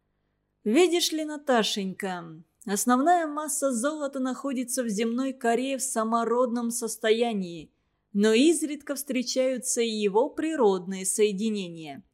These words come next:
Это главным образом соединение золота с серебром и теллуром. Их довольно много». Но практическую ценность имеют лишь два минерала золота – калаверит и сильванит.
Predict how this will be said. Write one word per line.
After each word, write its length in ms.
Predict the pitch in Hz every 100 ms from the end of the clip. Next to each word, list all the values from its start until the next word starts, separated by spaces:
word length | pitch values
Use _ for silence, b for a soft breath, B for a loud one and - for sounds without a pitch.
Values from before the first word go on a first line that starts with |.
| b b b b -
Это 200 | 339 370
главным 580 | 247 214 240 277 277 254
образом 520 | 233 233 247 240 233
соединение 720 | 226 226 214 214 226 233 226 214
золота 600 | 180 240 247 196 - 180
с 40 |
серебром 760 | - 214 196 185 226 285 277 B B -
и 120 | 214
теллуром. 840 | - 233 254 277 254 185 143 - - _ _
Их 200 | - 240
довольно 400 | 247 269 302 302
много». 540 | 311 294 190 170 143 - b b b _
Но 320 | 208 220 269 262
практическую 760 | 262 262 349 330 302 - 302 294
ценность 500 | 320 294 277 269 277
имеют 380 | 269 277 269
лишь 240 | 254 247 226
два 300 | 208 233 294
минерала 580 | 285 269 262 262 254 240
золота – 720 | 208 185 170 - 175 165 - -
калаверит 720 | 214 208 196 196 214 311 - - -
и 280 | 294 330 311
сильванит. 1040 | - - 277 269 269 262 233 175 - -